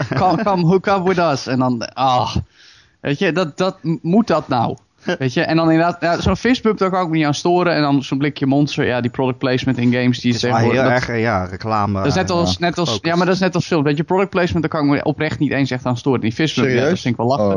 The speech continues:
Speaker 3: vind ik
Speaker 2: Het
Speaker 3: zo
Speaker 2: gaat me,
Speaker 3: kut.
Speaker 2: het, het gaat me serieus meest dan om dat taalgebruik. En,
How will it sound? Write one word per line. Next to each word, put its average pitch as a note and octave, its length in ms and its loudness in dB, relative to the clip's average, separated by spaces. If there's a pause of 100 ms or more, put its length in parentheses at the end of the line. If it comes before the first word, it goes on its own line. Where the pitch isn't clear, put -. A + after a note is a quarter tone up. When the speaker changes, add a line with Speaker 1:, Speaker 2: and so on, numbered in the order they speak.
Speaker 3:
vind - 120 -10
ik G#2+ 60 -6
Speaker 2:
Het C#3 100 -4
Speaker 3:
zo F3 100 0
Speaker 2:
gaat E3+ 100 2
me, E3 100 2
Speaker 3:
kut. - 140 -8
Speaker 2:
het, - 120 -18 (360)
het C3+ 120 -12
gaat F3 180 0
me E3 60 0
serieus E3+ 520 2
meest D#3+ 280 0
dan D#3 120 0
om C#3+ 120 4
dat C#3 160 -2
taalgebruik. A#2 640 -2
En, A#2 300 0